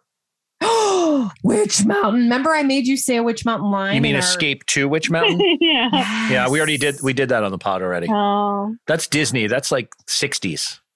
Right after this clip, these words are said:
Speaker 2: That's the sixties.
Speaker 1: I gave, I gave Heather a nod to that in our, um,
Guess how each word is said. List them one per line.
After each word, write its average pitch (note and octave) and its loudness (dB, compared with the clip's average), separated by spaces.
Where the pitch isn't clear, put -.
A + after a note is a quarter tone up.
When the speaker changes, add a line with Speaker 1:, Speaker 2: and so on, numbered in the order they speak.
Speaker 2:
That's B2 -4
the G#2 -8
sixties. - -6
Speaker 1:
I A#3 0
gave, F4 0
I B3 0
gave E4+ -2
Heather B3+ 2
a G#3+ 2
nod A3 0
to A#3+ 0
that D#3+ 2
in F#3 -2
our, F3 0
um, E3 0